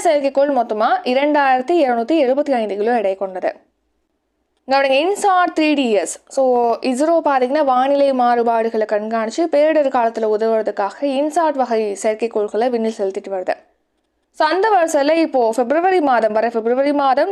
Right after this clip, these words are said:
ஜி எஸ் எல் வி எஃப் ஃபோர்டீன் ராக்கெட் மூலமா இன்சாட் த்ரீ டி எஸ் வானிலை செயற்கைக்கோளானது விண்ணில் செலுத்தப்பட இருக்கு. இந்த செயற்கைக்கோள் மொத்தமா இரண்டாயிரத்தி இருநூத்தி எழுபத்தி ஐந்து கிலோ எடை கொண்டது.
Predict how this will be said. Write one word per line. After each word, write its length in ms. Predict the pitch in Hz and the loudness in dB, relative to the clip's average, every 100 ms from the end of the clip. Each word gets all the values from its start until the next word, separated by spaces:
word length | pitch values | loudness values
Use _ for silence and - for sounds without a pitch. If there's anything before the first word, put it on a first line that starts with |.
| 320 | -2
ஜி 80 | 285 302 | 0 0
எஸ் 100 | 302 | 0
எல் 100 | 277 | -2
வி 80 | 285 277 240 | -2 -2 -4
எஃப் 140 | 240 | -2
ஃபோர்டீன் 340 | 302 302 294 269 | -2 0 0 0
ராக்கெட் 300 | 240 240 254 | 0 -2 -4
மூலமா 300 | 240 220 226 359 392 | -2 -2 0 -2 -4
இன்சாட் 400 | 294 302 320 302 294 | -4 -2 0 0 0
த்ரீ 100 | 277 262 | -2 0
டி 60 | 262 | -2
எஸ் 120 | 254 240 | -2 -2
வானிலை 380 | 233 233 254 254 254 | -2 0 0 -2 0
செயற்கைக்கோளானது 760 | 226 226 226 214 208 202 240 285 | -2 -2 -4 -2 -2 -2 -2 -2
விண்ணில் 240 | 233 233 220 | -2 -4 -4
செலுத்தப்பட 340 | 202 208 196 190 | -6 -6 -8 -8
இருக்கு. 180 | - - - _ _ _ _ _ _ 302 | -6 -6 -8 _ _ _ _ _ _ -4
இந்த 100 | 320 359 | 0 2
செயற்கைக்கோள் 480 | 349 339 330 330 349 294 | 2 2 0 0 0 0
மொத்தமா 320 | 285 269 302 - 262 | -2 -2 0 0 0
இரண்டாயிரத்தி 640 | 277 302 294 285 285 392 349 | 0 2 2 2 0 0 2
இருநூத்தி 340 | 262 262 262 330 233 | 0 -2 0 0 2
எழுபத்தி 340 | 254 285 277 208 | 2 0 0 -2
ஐந்து 200 | 233 269 233 | 0 -2 -2
கிலோ 160 | 240 | -2
எடை 140 | 214 214 | -2 -4
கொண்டது. 320 | 208 202 196 | -6 -6 -4